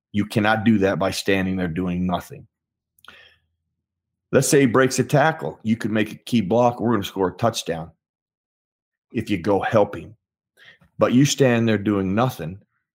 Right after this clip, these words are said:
isn't gonna get that done. And then he went into this dissertation about being common versus uncommon,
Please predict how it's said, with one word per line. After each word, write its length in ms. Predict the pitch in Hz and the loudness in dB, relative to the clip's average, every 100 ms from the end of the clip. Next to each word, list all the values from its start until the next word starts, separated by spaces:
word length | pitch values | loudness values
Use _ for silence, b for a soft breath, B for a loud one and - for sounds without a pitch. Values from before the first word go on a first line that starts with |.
| _ _ _ _ _ _ _ _ | _ _ _ _ _ _ _ _
isn't 260 | 117 120 113 | -2 0 0
gonna 160 | 107 | 0
get 220 | 98 98 | 0 -2
that 260 | 98 95 87 | -2 -4 -4
done. 340 | 101 95 82 - _ b b b b _ | -4 -4 -6 -12 _ b b b b _
And 80 | - | 0
then 60 | 156 | 2
he 60 | |
went 180 | 196 165 | 4 2
into 120 | 127 | 2
this 120 | 120 113 | 0 0
dissertation 680 | 110 - 90 101 95 - 82 | -4 -4 -6 -2 -2 -2 -4
about 240 | 90 80 | -4 -4
being 220 | 95 87 | -6 -8
common 420 | - 101 95 95 90 | -6 -2 -2 -2 -6
versus 300 | 90 - 85 | -8 -8 -8
uncommon, 600 | 85 82 80 78 80 | -8 -8 -8 -8 -10